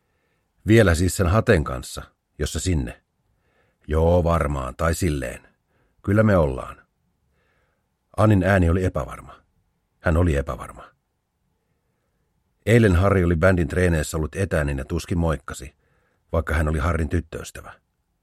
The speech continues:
Annilla olisi ollut koko torstai-ilta aikaa, mutta Harri oli halunnut viedä hänet suoraan kotiin, kun treenit olivat ohi.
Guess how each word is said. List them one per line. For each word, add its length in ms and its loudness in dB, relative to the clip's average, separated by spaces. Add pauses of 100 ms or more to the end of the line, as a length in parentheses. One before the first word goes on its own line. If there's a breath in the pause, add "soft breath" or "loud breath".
(1120)
Annilla 340 4
olisi 280 2
ollut 160 0
koko 420 -2
torstai-ilta 640 -2
aikaa, 500 -4 (640)
mutta 180 -2
Harri 220 2
oli 140 0
halunnut 340 -2
viedä 200 0
hänet 220 -4
suoraan 340 -2
kotiin, 480 -10 (360)
kun 100 -10
treenit 320 -2
olivat 280 -4
ohi. 260 -12